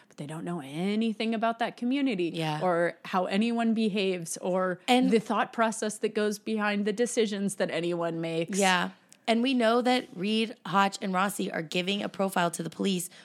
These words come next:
Speaker 2: while Morgan and Prentice are still interviewing the one, like, hostess of a swinging
Speaker 1: Which
Speaker 2: club.
Speaker 1: was the place where they got any bit of useful
Speaker 2: Right.
Speaker 1: information.
Speaker 2: So how
Speaker 1: So
Speaker 2: are they
Speaker 1: what
Speaker 2: giving that other profile without knowing
Speaker 1: Yeah.
Speaker 2: what Morgan and Prentice found out yet?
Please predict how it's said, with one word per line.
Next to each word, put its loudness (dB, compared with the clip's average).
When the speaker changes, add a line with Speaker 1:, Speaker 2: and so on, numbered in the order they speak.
Speaker 2:
while 0
Morgan 0
and -2
Prentice -6
are -8
still -2
interviewing -6
the -2
one, -2
like, -6
hostess 4
of 2
a 2
swinging 2
Speaker 1:
Which 4
Speaker 2:
club. 6
Speaker 1:
was 0
the 0
place 0
where 2
they 2
got 0
any 6
bit 2
of 0
useful 0
Speaker 2:
Right. 4
Speaker 1:
information. -6
Speaker 2:
So 4
how 4
Speaker 1:
So 6
Speaker 2:
are 6
they 6
Speaker 1:
what 4
Speaker 2:
giving 4
that 6
other 6
profile 4
without 4
knowing 4
Speaker 1:
Yeah. 6
Speaker 2:
what 4
Morgan 4
and 0
Prentice -2
found -2
out 0
yet? -2